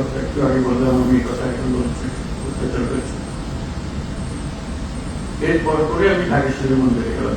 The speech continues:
আপনার ছেলে। সেখানেও একটু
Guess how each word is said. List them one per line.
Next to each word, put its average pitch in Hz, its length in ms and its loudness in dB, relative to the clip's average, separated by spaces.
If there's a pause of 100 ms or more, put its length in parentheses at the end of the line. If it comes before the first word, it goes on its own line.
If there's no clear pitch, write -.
আপনার 107 340 -4
ছেলে। - 200 -4 (4000)
সেখানেও 156 460 4
একটু 175 120 0